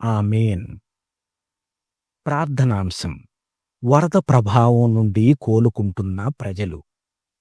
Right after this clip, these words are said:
తన అనుభవాన్ని ఈనాటి ధ్యానంగా మన కోసం రాసి పంపినవారు ప్రదీప్ డియర్సా, గుజరాత్, ఇండియా. మేడగది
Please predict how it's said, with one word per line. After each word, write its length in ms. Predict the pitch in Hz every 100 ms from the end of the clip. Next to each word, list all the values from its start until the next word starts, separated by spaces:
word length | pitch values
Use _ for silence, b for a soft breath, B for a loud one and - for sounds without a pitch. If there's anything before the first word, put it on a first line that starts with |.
| _ _ _ _ _ _ _ _ _ _ -
తన 180 | 190 190
అనుభవాన్ని 960 | 131 165 170 190 170 117 107 104 107 135 _ _ _ _ _
ఈనాటి 500 | 156 156 143 156 -
ధ్యానంగా 840 | 123 127 113 117 117 110 110 139 226 _ -
మన 160 | 113 107
కోసం 440 | - 110 - 113
రాసి 320 | 101 107 -
పంపినవారు 880 | 104 98 85 107 104 113 117 151 233 _ _ _ _ _ _ _
ప్రదీప్ 520 | 151 175 170 190 - -
డియర్సా, 760 | 127 127 120 - 120 104 113 - _ _ -
గుజరాత్, 580 | 107 107 110 117 170 - _ _ -
ఇండియా. 540 | 110 104 101 104 92 82 _ -
మేడగది 540 | 127 175 202 202 196